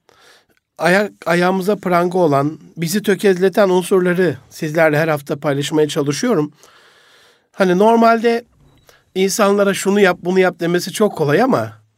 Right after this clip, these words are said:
bir örnek vereyim mesela. Ya tasarruf et. Şimdi bir insanda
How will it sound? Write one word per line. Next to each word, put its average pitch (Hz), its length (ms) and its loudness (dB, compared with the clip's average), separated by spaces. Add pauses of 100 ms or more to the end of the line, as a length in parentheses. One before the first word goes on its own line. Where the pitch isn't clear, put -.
(320)
bir 175 280 -2
örnek 151 380 0
vereyim 143 300 -4
mesela. 139 460 -8 (560)
Ya 175 220 2
tasarruf 226 560 0
et. 110 300 -10 (180)
Şimdi 202 380 -4
bir 226 80 -2
insanda 240 580 0